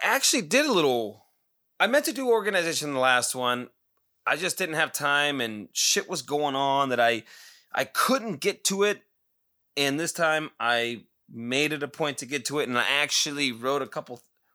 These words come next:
well, I actually wrote a few things down that I wanted to talk about. And ex-, and I, now I kind of have a little bit, uh, well, I, I have,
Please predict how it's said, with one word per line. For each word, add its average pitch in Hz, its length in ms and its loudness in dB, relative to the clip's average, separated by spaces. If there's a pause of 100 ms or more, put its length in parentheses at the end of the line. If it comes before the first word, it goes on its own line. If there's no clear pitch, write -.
well, 92 100 -6
I 107 60 2
actually - 220 -2
wrote 117 180 -6
a 104 80 -10
few 180 160 -10
things 131 280 -8
down 113 220 0
that 110 80 -4
I 107 60 2
wanted 107 300 -2
to 95 60 -4
talk 110 300 2
about. 104 400 -2 (560)
And 135 460 0 (500)
ex-, 120 200 -6 (120)
and 131 160 0
I, 127 160 2
now 147 440 2
I 151 140 4
kind 196 500 -6
of 175 120 -2
have 160 440 -2
a - 100 -2
little 147 300 -10
bit, 131 340 -6
uh, 131 300 2
well, 147 140 4
I, 139 160 2 (100)
I 135 80 2
have, 127 680 0